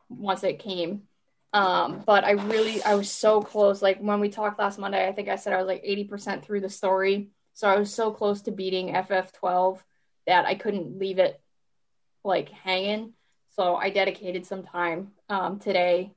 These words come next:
and over the weekend to just banging out the end of the story. I left a save file at the, right before the point of no return. So if I ever wanted to, I could go back and do more of the, like, optional side content that I didn't get to.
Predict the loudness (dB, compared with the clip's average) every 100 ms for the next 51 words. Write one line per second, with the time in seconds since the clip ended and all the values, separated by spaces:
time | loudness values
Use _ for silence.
0 | -8 0 0 0 -6 -6 -4 -6 -6 -10
1 | -14 -8 -4 -2 -2 -2 0 0 -2 -4
2 | -4 -4 -6 -8 -8 -2 0 0 -4 -2
3 | 2 2 0 -4 -12 _ _ 0 0 2
4 | -4 -2 -2 -2 -2 0 2 2 -2 _
5 | _ -6 -4 0 0 2 0 2 2 0
6 | -4 -4 -4 -6 -6 -2 0 0 0 -4
7 | -4 -2 -4 -2 -2 2 2 0 -2 -2
8 | -4 -2 -4 -2 0 0 -2 -8 -10 -6
9 | 0 0 0 -4 -2 -2 -4 0 0 -2
10 | -10 -4 -4 -2 -6 -4 -6 -2 0 0
11 | -2 -8 -10 -4 -2 -2